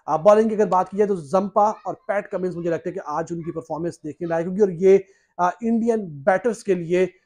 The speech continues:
बड़ा जो है वो इम्तिहान साबित होने वाले हैं। तो कौन विन करेगा, कौन आज हारेगा, किसके नाम में ट्रॉफी होगी, कौन बगैर ट्रॉफी के घर जाएगा, ये तो आज रात तक तय हो जाएगा। लेकिन मुकाबला बहुत बड़ा है और बहुत बड़ा मुकाबला है। अब मेरी ये राय है कि आज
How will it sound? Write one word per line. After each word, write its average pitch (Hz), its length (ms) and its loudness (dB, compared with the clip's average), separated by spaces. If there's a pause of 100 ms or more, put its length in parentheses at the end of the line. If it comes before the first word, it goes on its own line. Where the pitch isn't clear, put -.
(160)
बड़ा 185 280 4
जो 170 140 -2
है 170 60 2
वो 180 80 -2 (120)
इम्तिहान 170 480 -8
साबित 151 360 -6
होने 139 140 -8
वाले 139 220 -6
हैं। 156 60 -4
तो 170 60 -8
कौन 254 380 2
विन 247 180 -2
करेगा, 233 360 4 (380)
कौन 220 280 6
आज 208 260 4
हारेगा, 170 520 0 (360)
किसके 233 320 -2
नाम 196 260 0
में 196 60 2
ट्रॉफी 208 360 -2
होगी, 196 340 2 (320)
कौन 202 280 0
बगैर 175 260 0
ट्रॉफी 180 320 -6
के 202 80 -4
घर 175 200 -2
जाएगा, 170 500 -2 (180)
ये 175 100 -4
तो 175 120 -2
आज 165 560 -2
रात 151 360 -2
तक 185 160 -4
तय 190 80 0
हो 175 100 0
जाएगा। 175 220 0
लेकिन 175 260 -6
मुकाबला 170 360 0
बहुत 127 280 -12
बड़ा 165 180 0
है 147 200 -6 (280)
और 143 360 -4
बहुत 185 200 -2
बड़ा 175 240 0
मुकाबला 156 380 -6
है। 156 180 -6 (200)
अब 143 140 -10
मेरी 214 360 2
ये 190 60 4
राय 143 180 -2
है 143 140 -12
कि 156 160 -14
आज 143 280 -8